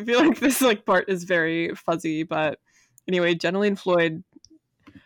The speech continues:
she was kind of pretty. I don't know. She has red hair.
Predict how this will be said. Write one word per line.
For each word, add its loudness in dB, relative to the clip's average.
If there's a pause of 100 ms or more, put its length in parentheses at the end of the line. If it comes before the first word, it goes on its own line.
(200)
she 0
was 0
kind 2
of 2
pretty. 4
I 4
don't 0
know. 0
She -4
has -2
red -2
hair. -4